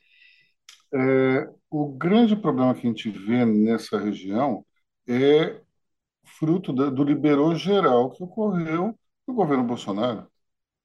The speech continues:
Você tem uma situação na qual era, alguns grupos foram beneficiados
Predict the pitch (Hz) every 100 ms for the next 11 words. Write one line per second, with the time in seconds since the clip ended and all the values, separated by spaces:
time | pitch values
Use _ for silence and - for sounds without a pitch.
0 | _ - 123 - 151 165 214 214 208 180
1 | 139 - 143 143 - 131 123 - _ _
2 | - 123 127 - 139 - - 131 120 110
3 | 135 196 226 226 214 - - - 127 110
4 | 123 156 156 127 120 - 131 120 117 117
5 | 113 110 - 113 110 107